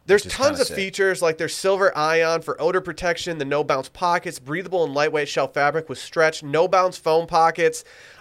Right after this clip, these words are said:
Speaker 1: optional liner that's very comfortable and prevents chafing.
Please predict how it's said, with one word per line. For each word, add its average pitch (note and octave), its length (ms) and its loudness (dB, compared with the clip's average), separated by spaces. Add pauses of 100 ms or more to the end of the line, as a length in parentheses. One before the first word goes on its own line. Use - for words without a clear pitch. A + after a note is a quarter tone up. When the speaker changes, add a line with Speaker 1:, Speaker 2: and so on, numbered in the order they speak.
Speaker 1:
optional A3 480 2
liner E3 280 2
that's D#3 140 0
very E3 220 6
comfortable E3 460 -2
and - 80 -2
prevents D3+ 260 -4
chafing. F#3+ 600 -2